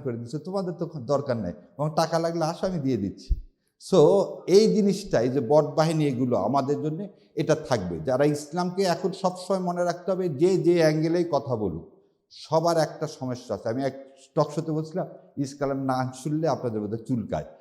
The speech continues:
আর উনি খুব ক্ষেপে গিয়েছিলেন যে চুলকায় শব্দটা ওইভাবে বলা উচিত হয়নি। ইস-, ইসলাম সম্পর্কে একটা অ্যালার্জি আছে। কেন অ্যালার্জি আছে?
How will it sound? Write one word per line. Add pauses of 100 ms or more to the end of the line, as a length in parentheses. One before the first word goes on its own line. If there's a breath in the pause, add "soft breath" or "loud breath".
(120)
আর
উনি
খুব
ক্ষেপে
গিয়েছিলেন (460)
যে
চুলকায়
শব্দটা
ওইভাবে
বলা
উচিত (120)
হয়নি। (280 loud breath)
ইস-, (240)
ইসলাম
সম্পর্কে
একটা
অ্যালার্জি
আছে।
কেন
অ্যালার্জি
আছে?